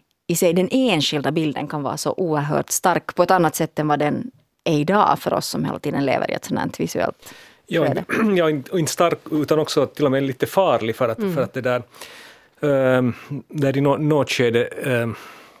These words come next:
Speaker 2: säger den här An-, Andreas att, att, nu läser jag på finska,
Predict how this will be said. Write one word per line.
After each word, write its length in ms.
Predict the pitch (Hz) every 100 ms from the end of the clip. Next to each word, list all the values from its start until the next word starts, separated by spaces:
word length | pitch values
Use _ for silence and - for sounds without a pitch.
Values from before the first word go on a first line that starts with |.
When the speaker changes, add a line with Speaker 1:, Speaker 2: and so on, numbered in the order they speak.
| _ _ _ _ _ _ _ - - -
Speaker 2:
säger 380 | - 151 147 123
den 140 | 113 113
här 260 | 113 - 147
An-, 140 | 143
Andreas 600 | - 165 135 131 117 110
att, 240 | 117 - - _ _
att, 500 | - 113 - _ - -
nu 120 | 127
läser 260 | 113 110 117
jag 60 |
på 60 | -
finska, 400 | 135 113 -